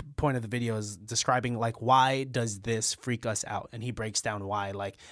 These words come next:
this almost lifelike thing is just slightly so off that it makes it creepy.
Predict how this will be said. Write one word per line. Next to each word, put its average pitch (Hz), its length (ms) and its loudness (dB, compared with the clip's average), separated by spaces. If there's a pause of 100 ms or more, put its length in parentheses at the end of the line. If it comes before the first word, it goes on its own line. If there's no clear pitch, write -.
(120)
this 113 200 2
almost 120 400 2
lifelike 110 440 -2
thing 104 320 -6 (380)
is 98 180 -2
just - 240 2
slightly 135 440 4
so 113 280 0
off 101 160 -2
that 107 140 -6
it 101 60 -8
makes 101 220 -6
it - 140 -14
creepy. - 480 -12